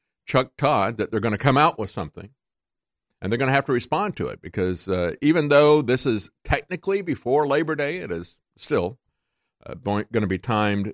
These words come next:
to affect the election. Part of this report that's being put together by Giuliani, reports the Daily Beast, would examine whether the initiation of the investigation was legitimate or not. Yeah, it wasn't. And we know that.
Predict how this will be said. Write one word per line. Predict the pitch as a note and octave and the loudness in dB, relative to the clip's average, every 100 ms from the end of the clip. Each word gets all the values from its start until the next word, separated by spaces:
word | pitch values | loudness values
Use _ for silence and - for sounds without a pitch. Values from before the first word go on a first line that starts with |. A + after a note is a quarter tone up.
| - | -8
to | - G2+ G2 | -2 -2 -2
affect | F#2+ A#2 G2+ - | -4 -2 -2 -2
the | F#2+ - | -4 -2
election. | F#2+ A#2 - - - _ _ _ _ _ - | 0 -2 -2 -10 -12 _ _ _ _ _ 2
Part | C3+ | 2
of | B2+ | 2
this | A#2+ | 0
report | G2+ C#3 C#3+ | 0 2 0
that's | G#2 | -2
being | - G#2 | -4 -4
put | - G2 | -4 -2
together | A2 A2 | 0 2
by | F#2+ F#2 | 2 0
Giuliani, | F2+ G#2 G2 B2+ D3 C3 | 0 -2 0 0 2 0
reports | G2 F2+ G#2+ G2+ | 0 0 -2 0
the | |
Daily | F#2+ F#2+ F2 | -2 0 -2
Beast, | E2 G#2 D#3 - _ _ _ _ _ _ - | -2 -4 -6 -12 _ _ _ _ _ _ -2
would | A#2 | 0
examine | G#2 C3 C3+ C#3 | 2 2 2 2
whether | B2 C3 B2+ | 2 4 4
the | B2 | 4
initiation | A#2+ C3 C#3 C3+ C#3 C3+ | 2 2 2 0 0 -2
of | B2 | -2
the | |
investigation | A#2+ B2+ B2 B2+ C#3 D3+ | 0 0 -2 -2 -2 0
was | D3+ F3+ | -4 -4
legitimate | D#3+ C4 C4 E2+ | -6 -6 -6 -8
or | |
not. | C2+ - _ _ _ _ _ _ _ _ _ _ _ - | -10 -12 _ _ _ _ _ _ _ _ _ _ _ -4
Yeah, | G#2 A2+ E3+ _ | -2 0 -4 _
it | C#3 - | -6 0
wasn't. | F#3 A#2 - _ _ _ _ _ | 0 0 -6 _ _ _ _ _
And | G2+ | -2
we | A2 | 2
know | D#3 G3+ | 4 2
that. | - | 0